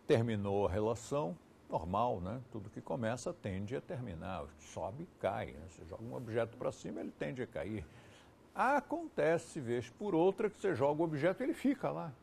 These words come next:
Fenômeno, levitação, são os casamentos que duram pra sempre, mas são raros. Normalmente, e todo mundo que já teve algum namoro sabe disso,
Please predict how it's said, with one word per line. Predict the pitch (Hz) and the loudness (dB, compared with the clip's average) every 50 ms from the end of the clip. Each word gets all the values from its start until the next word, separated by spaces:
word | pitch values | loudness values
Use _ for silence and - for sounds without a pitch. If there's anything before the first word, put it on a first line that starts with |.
| - - - - - - - - - - - | -20 -20 -20 -20 -20 -18 -18 -18 -18 -16 -10
Fenômeno, | - - 190 170 139 151 196 220 240 226 185 147 131 123 117 101 85 80 - - - - - - - - - - - - - - | -2 0 0 2 4 6 6 8 8 8 6 6 4 4 4 4 2 0 -4 -12 -18 -20 -20 -20 -20 -20 -20 -20 -20 -20 -14 -6
levitação, | - 110 143 160 - 131 180 165 - 139 123 - - - 160 170 180 139 101 - - - - - - - - - - - - - - - | 0 4 6 6 6 6 4 2 4 2 2 2 2 2 2 2 2 0 -2 -6 -10 -20 -20 -20 -20 -20 -20 -20 -20 -20 -20 -20 -20 -12
são | - - 143 127 139 | -4 0 2 2 2
os | 139 - | 0 -2
casamentos | - 131 127 117 147 143 113 107 110 117 113 - - | -4 -4 -2 0 0 0 0 0 0 -2 -4 -6 -8
que | - | -6
duram | 160 123 127 143 151 131 104 - - - - - - - - - - - - - - - - - - - - - - | -4 0 2 2 2 2 0 -2 -8 -14 -20 -20 -20 -20 -20 -20 -20 -20 -20 -20 -20 -20 -20 -20 -20 -20 -20 -8 -4
pra | - 92 95 | -2 -2 -2
sempre, | - - - 123 120 113 - - - - - - - - - - | -2 -2 0 0 0 0 -2 -4 -8 -14 -16 -16 -20 -20 -12 -8
mas | 90 87 90 107 117 101 - - - - - | -6 -4 -2 -4 -4 -6 -10 -14 -20 -20 -12
são | - - 110 131 | -8 -6 -4 -2
raros. | 117 131 127 107 87 76 76 69 - - - - - - - - - - - - - - - | 0 0 0 0 -2 -2 -6 -10 -14 -18 -20 -20 -20 -20 -20 -20 -20 -20 -20 -20 -20 -8 0
Normalmente, | 120 101 92 104 131 151 160 156 127 113 110 120 135 131 - - 151 - - | 2 4 6 6 6 6 4 4 4 4 4 4 2 0 -2 -8 -8 -6 -6
e | - 104 | -6 -4
todo | - - 127 120 104 101 | 0 0 2 2 2 2
mundo | 101 104 110 104 104 | 0 0 0 -2 -4
que | - 117 107 | -4 -6 -4
já | - 98 104 101 110 113 107 | 0 4 4 6 6 4 4
teve | - - - 110 110 110 101 82 101 | 2 0 0 2 4 4 4 4 4
algum | 107 98 95 95 117 117 120 | 4 4 4 2 -2 -2 -2
namoro | 120 117 110 104 104 104 110 117 127 - | 0 0 0 0 2 2 2 2 2 0
sabe | - 107 92 92 110 127 | -2 -2 -2 -2 -2 -2
disso, | 120 113 127 143 135 - - - | 0 2 2 2 2 0 -6 -16